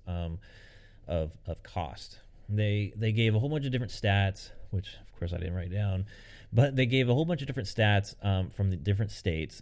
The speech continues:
and they said that they're potentially, even from just a single state, um, uh, potentially three hundred thousand minorities would be impacted and, and not be able to vote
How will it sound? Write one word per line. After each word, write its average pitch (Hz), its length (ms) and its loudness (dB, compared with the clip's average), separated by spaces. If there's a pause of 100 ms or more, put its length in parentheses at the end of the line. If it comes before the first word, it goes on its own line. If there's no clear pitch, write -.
and 92 140 -2
they 95 120 2
said 98 420 2
that 98 180 -6
they're 98 380 2 (440)
potentially, 117 580 2
even 147 200 -2
from 120 180 0
just 107 180 0
a 107 60 0
single 110 280 2
state, 95 420 0 (920)
um, 85 460 -4 (640)
uh, 92 220 -16
potentially 107 520 0
three 110 260 -2
hundred 107 400 0
thousand 90 840 0 (460)
minorities 87 760 2
would 85 140 -2
be 85 260 0 (160)
impacted 82 720 -2
and, 85 320 -4 (100)
and 85 440 -4
not 92 300 -2
be 92 180 2
able 87 160 0
to 82 80 -4
vote 85 520 -4